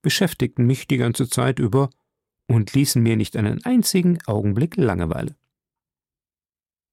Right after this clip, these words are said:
Unser Gesundheitszustand hielt sich allerseits sehr befriedigend. Die tägliche Kost sagte uns vollkommen zu, und ich meines Teils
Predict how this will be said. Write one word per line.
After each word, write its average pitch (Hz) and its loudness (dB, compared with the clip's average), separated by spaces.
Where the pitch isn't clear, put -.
Unser 110 4
Gesundheitszustand 131 0
hielt 196 0
sich 202 0
allerseits 113 0
sehr 98 -2
befriedigend. - -6
Die 107 0
tägliche 120 -2
Kost - -2
sagte 110 0
uns 110 0
vollkommen 120 0
zu, 185 2
und 156 4
ich 196 0
meines 107 2
Teils 135 2